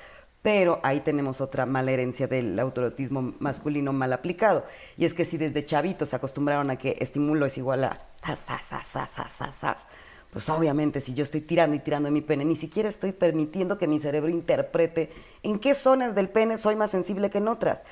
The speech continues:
Me doy cuenta claramente porque sí, que es en el glande, pero el resto del pene, pues nada más lo estoy dándole de tirones.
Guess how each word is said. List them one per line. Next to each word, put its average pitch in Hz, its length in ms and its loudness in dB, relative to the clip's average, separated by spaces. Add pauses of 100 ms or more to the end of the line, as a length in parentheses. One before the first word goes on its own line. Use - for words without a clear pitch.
(200)
Me 180 100 4
doy 254 120 10
cuenta 220 260 4
claramente 190 400 2
porque - 320 -8
sí, - 400 0
que 120 180 0
es 113 120 -8
en 135 100 2
el 151 140 2
glande, 202 340 0 (240)
pero 180 120 4
el 175 60 4
resto 233 280 6
del 247 140 6
pene, 208 280 4
pues 175 180 -4
nada 170 100 4
más 208 120 2
lo 185 80 2
estoy 175 320 -2
dándole 175 460 6
de 151 140 4
tirones. 185 540 2